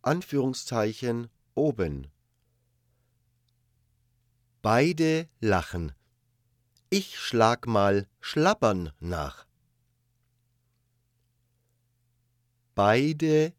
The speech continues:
lachen. Punkt. Anführungszeichen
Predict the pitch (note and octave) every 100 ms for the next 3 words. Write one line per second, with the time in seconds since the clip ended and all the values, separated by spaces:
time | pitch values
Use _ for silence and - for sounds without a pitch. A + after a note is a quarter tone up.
0 | _ _ _ - G2+ G#2 F#2+ - D#2+ D2
1 | C2 C2+ _ _ _ _ _ _ _ _
2 | _ _ - A#2 E2+ - - - _ _
3 | _ _ _ _ _ _ _ G2+ G#2 -
4 | B2 B2+ C3+ - B2+ A2+ A#2+ B2+ A#2+ C3